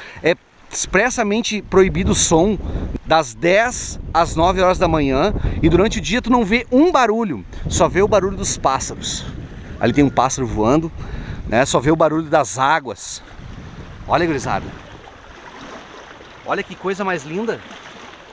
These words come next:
Água totalmente transparente. Lindo demais, lindo demais. Agradeço a todos que estão assistindo o vídeo.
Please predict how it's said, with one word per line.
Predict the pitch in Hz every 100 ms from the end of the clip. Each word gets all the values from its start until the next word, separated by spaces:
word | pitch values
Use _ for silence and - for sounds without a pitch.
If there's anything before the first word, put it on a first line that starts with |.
| -
Água | 135 180 202
totalmente | - 208 247 226 208 214 -
transparente. | 208 202 - 160 165 202 - - - - - - - - - - - - - - - - - - - - - 160
Lindo | 175 269 330 277
demais, | 202 208 196 190 175 120
lindo | 151 220 190
demais. | 175 156 143 123 - - - - - - - -
Agradeço | 147 160 185 214
a | 214
todos | 196 202
que | 214
estão | 202 190
assistindo | 185 180 - 190
o | 143
vídeo. | 175 214